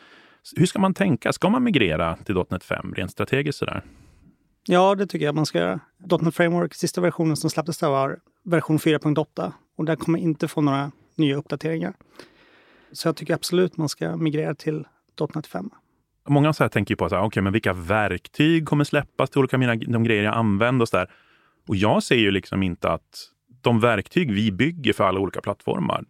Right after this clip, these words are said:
Speaker 1: de släpps ju bara till dot net fem, eller hur?
Speaker 2: Mm, exakt. Och det är ju inte bara saker som ni bygger, utan det är också open source-projekt och sånt. Man ser ju att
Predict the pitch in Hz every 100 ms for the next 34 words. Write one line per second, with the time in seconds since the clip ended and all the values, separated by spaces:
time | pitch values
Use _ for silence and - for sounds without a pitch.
0 | - 104 139 - - - 202 160 - 80
1 | - - - - - 101 120 190 - -
2 | _ _ _ - 175 185 190 185 - 160
3 | - - _ _ 185 170 165 160 - _
4 | _ - 165 160 156 151 147 - 147 139
5 | 151 156 _ _ _ _ - 160 175 160
6 | 156 165 160 165 165 165 151 - 165 165
7 | _ _ _ _ - 165 170 175 170 -
8 | 160 196 - 185 175 170 160 - 175 151
9 | 170 160 156 _ -